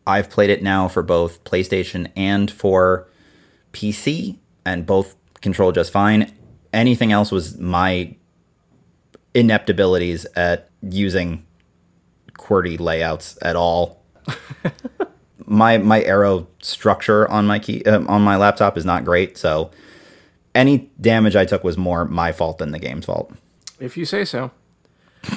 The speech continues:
Speaker 2: I'm gonna give it a point here also. I think it works really, really well. Uh, the heart does move a little bit slow for my taste, but I think that's kind of part of the, part of the game.
Speaker 1: Yeah.
Speaker 2: Like, I think it's supposed to, you know,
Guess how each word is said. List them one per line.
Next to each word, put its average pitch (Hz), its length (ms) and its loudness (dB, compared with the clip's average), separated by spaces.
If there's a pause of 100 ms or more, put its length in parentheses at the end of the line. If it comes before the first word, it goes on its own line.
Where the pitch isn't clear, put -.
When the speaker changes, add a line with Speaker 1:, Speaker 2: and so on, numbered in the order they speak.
(400)
Speaker 2:
I'm 202 120 2
gonna 240 140 0
give 180 120 0
it 175 60 -2
a 165 40 -4
point 175 280 -2
here 180 160 -2
also. 160 400 -4
I 143 100 0
think 151 180 -6
it 139 120 -6
works 151 300 -8
really, 170 220 -6
really 170 220 -4
well. 196 380 -4 (240)
Uh, 165 160 2
the 156 240 0
heart 247 280 2 (200)
does 196 240 2
move 208 180 0
a 175 60 0
little 214 220 0
bit 220 140 -2
slow 202 320 0
for 202 120 -12
my 190 160 -8
taste, 175 360 -10
but 151 120 -8
I 143 60 -4
think 156 200 -10
that's 147 240 -8
kind 143 240 -4
of 127 80 -8
part 131 220 -4
of 120 160 -10
the, 123 320 -10 (520)
part 143 160 -4
of 120 60 -6
the 120 80 -6
game. 127 380 -6
Speaker 1:
Yeah. 92 140 -4
Speaker 2:
Like, 143 100 -10
I - 20 -10
think 143 120 -12
it's 117 100 -14
supposed 123 400 -16
to, 117 240 -14 (200)
you 135 140 -16
know, 127 220 -14